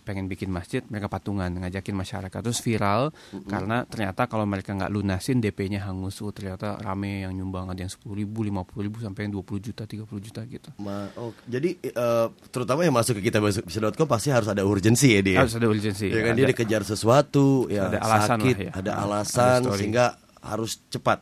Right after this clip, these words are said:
Speaker 1: Betul.
Speaker 2: Biasanya dalam
Speaker 1: Betul.
Speaker 2: menggalang dana,
Speaker 1: Heeh.
Speaker 2: yang bisa, bisa terkumpul sesuai dengan target. Di situ berapa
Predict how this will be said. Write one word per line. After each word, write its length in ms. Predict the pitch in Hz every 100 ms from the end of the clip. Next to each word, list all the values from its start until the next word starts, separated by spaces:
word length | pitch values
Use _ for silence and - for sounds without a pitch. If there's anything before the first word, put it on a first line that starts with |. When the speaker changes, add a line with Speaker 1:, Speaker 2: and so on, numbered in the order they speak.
| -
Speaker 1:
Betul. 240 | 113 113 98
Speaker 2:
Biasanya 240 | 139 202
dalam 80 | 185
Speaker 1:
Betul. 80 | 147
Speaker 2:
menggalang 240 | 135 127
dana, 480 | 123 123 151 98 92 -
Speaker 1:
Heeh. 160 | - 113
Speaker 2:
yang 100 | 104
bisa, 80 | 104
bisa 220 | 98 101
terkumpul 400 | 104 107 110 110
sesuai 240 | 101 104 101
dengan 160 | 98
target. 320 | 101 113 90 - -
Di 160 | - 110
situ 160 | 139
berapa 160 | 170